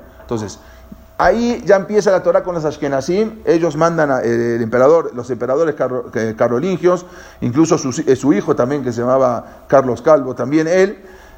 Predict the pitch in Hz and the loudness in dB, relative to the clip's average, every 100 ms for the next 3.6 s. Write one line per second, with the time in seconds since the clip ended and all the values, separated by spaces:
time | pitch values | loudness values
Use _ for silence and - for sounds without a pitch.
0 | - - 151 196 202 185 165 170 202 185 | -20 -6 2 2 4 2 4 2 0 -2
1 | 202 202 185 160 160 202 180 147 151 185 | 2 2 2 -2 0 0 -2 -4 0 -2
2 | 190 190 156 156 190 170 131 135 139 180 | -2 -4 0 2 2 2 2 0 -2 -6
3 | 160 139 190 180 175 | -4 -2 0 2 0